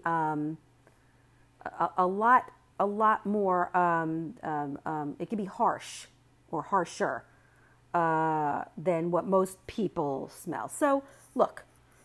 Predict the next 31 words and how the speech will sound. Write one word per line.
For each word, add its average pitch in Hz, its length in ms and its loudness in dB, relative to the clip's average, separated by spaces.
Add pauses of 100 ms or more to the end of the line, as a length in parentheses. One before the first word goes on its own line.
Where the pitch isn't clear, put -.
(160)
what 170 220 2
do 156 80 2
you 185 140 4
do? 240 260 4 (1120)
Do 190 220 2
you 160 520 0
tell - 200 -6
the 208 100 -6
person? 349 460 -6 (600)
You 170 160 -2
know, 170 260 0
if, 170 180 -4
let's 202 220 2
say, 208 180 2
you're 196 180 0
working 247 360 -2
with 185 120 -2
them, 135 220 -4
what 156 140 -2
do, 190 100 -4
what 180 160 0
do 202 60 -4
you 220 60 -4
tell 247 160 -4
them? 170 120 -8 (1300)
So, 185 880 2 (800)
<laughs> - 1040 -14
maybe 190 420 2
there's 180 320 2
a 160 100 -2
nice 165 600 -4